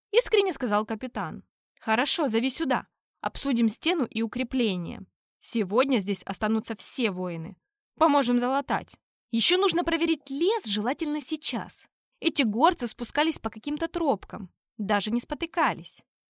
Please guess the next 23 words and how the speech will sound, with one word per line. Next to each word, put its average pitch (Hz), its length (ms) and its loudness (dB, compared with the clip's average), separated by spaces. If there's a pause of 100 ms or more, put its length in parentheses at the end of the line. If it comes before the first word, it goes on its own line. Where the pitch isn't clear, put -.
(200)
У 294 80 4
них 339 240 4
точно 427 340 6
есть 240 240 0
тайные 247 400 4
пути. - 520 -8 (340)
Надо 220 300 0
проверить 254 460 0
да 196 100 -2
усложнить 247 520 0
им 269 120 0
жизнь. 196 480 -4 (360)
Я 214 220 0
не 233 140 4
думаю, 226 320 0
что - 160 -8
после 202 240 -6
сегодняшнего 202 720 -4
дня 233 280 0
они 196 260 -2
ещё 202 200 -4
сунутся 202 440 -4
сюда, 190 420 -8